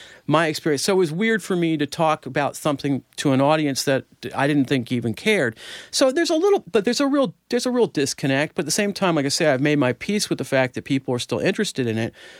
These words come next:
And I feel, you know, somewhat obligated to, to talk about it. Um, and I'm proud of it.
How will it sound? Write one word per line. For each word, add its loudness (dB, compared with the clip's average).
And 4
I 2
feel, 0
you 0
know, 2
somewhat 2
obligated 0
to, 0
to -6
talk 2
about -4
it. -4
Um, 0
and 0
I'm -2
proud 0
of -4
it. -6